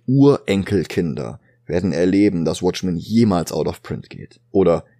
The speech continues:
wie vor Vendetta, wo die explizit nicht von Moore gewollten Merchandise-Masken zum von Moore explizit nicht gewollten Film heute nicht mehr wegzudenken sind. Damit nicht genug. D C veröffentlichte natürlich auch Watchmen-Merchandise,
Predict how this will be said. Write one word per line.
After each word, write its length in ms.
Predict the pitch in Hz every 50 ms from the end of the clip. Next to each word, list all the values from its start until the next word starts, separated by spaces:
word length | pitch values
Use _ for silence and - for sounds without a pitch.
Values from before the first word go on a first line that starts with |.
| _ _
wie 140 | - 85 87
vor 200 | - - 90 85
Vendetta, 500 | 95 98 101 110 135 143 - 85 71 67
wo 80 | 90 92
die 120 | 98 -
explizit 500 | - 98 - - 113 101 - - 107 87
nicht 160 | 107 95 -
von 180 | - 104 101 101
Moore 160 | 104 104 101
gewollten 380 | 95 87 - 101 95 - 98 104
Merchandise-Masken 920 | 104 127 - - 98 87 82 69 - 90 87 85 - - - 113 127 117
zum 220 | - - 196 190
von 160 | - - 98 101
Moore 260 | 104 104 117 - -
explizit 600 | - - - - - 113 107 - - 110 - -
nicht 180 | 110 - - -
gewollten 360 | 101 87 98 92 76 98 98
Film 380 | - - 101 98 113 131 139 - _ _ _ _ _ -
heute 240 | 92 90 - - 95
nicht 220 | 92 90 90 -
mehr 100 | 101 101
wegzudenken 580 | 117 147 - - - 90 76 78 85 - - 82
sind. 300 | 78 76 69 71 - _ _ _ _ _ _ _ _ _ _ _ _ _ _ _ _ _ _ _ _ _ _ _ _ _ -
Damit 280 | - 92 104 127 156 -
nicht 120 | 180 -
genug. 420 | - 170 175 170 139 113 - - _ _ _ _ _ _ _ _ _ _ _ -
D 80 | 107
C 200 | 104 - - 139
veröffentlichte 680 | 139 - - - 120 120 117 113 - - 104 - - 113
natürlich 680 | 123 120 - - - 202 185 139 104 120 - - -
auch 300 | - 82 85 107 - -
Watchmen-Merchandise, 1080 | - 147 170 - - 143 110 90 90 87 80 - - 87 78 76 85 107 143 - -